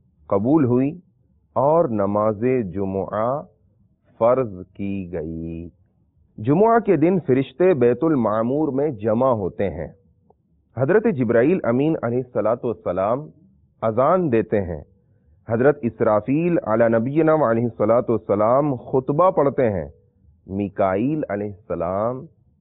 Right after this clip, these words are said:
امامت کرتے ہیں اور تمام فرشتے ان کی اقتدا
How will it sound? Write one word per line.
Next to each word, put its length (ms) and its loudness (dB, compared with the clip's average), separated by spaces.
امامت 680 -2
کرتے 340 -6
ہیں 220 -10
اور 100 2
تمام 720 4
فرشتے 640 0
ان 180 -2
کی 260 -4
اقتدا 680 -6